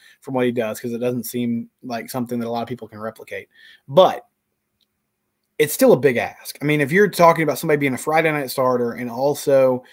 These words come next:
being in the middle of your lineup, it's a tough thing. He's also adjusting to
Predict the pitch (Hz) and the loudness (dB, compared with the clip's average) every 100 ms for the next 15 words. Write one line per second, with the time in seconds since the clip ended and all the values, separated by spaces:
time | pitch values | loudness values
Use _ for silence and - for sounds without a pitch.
0 | - _ 123 139 147 127 123 135 139 135 | -20 _ -8 -4 -2 0 0 0 0 0
1 | 120 123 123 120 113 107 - _ _ _ | -2 -4 -4 -4 -6 -8 -14 _ _ _
2 | _ _ _ _ _ - 151 135 175 147 | _ _ _ _ _ -6 -6 2 2 2
3 | 135 127 127 135 147 151 135 135 131 143 | 0 -4 -4 -2 -2 -2 -2 -4 -6 -6
4 | 135 120 131 131 127 | -8 -6 -6 -6 -8